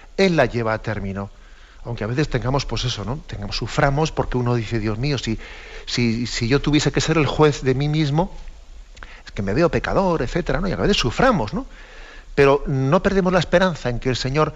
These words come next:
va obrando su obra en nosotros. Y hasta incluso se sirve de nuestro pecado y de nuestro sentido de impotencia. Se sirve de ello para hacernos más humildes y para irnos transformando, ¿no? Dios lleva adelante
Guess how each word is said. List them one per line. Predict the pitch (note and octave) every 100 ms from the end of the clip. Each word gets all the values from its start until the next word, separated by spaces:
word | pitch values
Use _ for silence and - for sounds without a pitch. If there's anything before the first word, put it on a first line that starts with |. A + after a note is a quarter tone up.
| - - -
va | D3+
obrando | D3+ D3+ D3+ D#3+ C#3 A#2+
su | -
obra | B2+ B2+ B2
en | A#2+
nosotros. | A2 A#2 - G2+ - - -
Y | B2+
hasta | C#3 -
incluso | D3 G3+ A3+
se | G#3+ G3+
sirve | - G3+ F#3+
de | F#3
nuestro | F3+ - E3+
pecado | D3+ - A#3 F#3+
y | C#3
de |
nuestro | C3+ B2+ D#3
sentido | C3+ B2+ F3
de | E3+ D#3
impotencia. | D3 D#3 E3 G3 D#3 - G#2+ F2+ - - - - - - - - - - -
Se | - -
sirve | G#2 - F#3+ F3+
de | E3 D#3+
ello | C#3 D#3+
para | - A#2+
hacernos | A2+ D#3 D3+ C#3
más | C#3+ C#3
humildes | D#3+ G#3 G#2+ F#2+ A2 - -
y | D3
para | C#3 C#3+
irnos | D3 D#3+
transformando, | C#3 C3 - A#2+ C3+ F#3 D#3 F#2+
¿no? | D#3 - - - -
Dios | B2+ D#3+ F3+ - - A#2+
lleva | D#3+ G#3 F#3
adelante | D3+ C3+ F3+ D3 G2+ F#2 F2+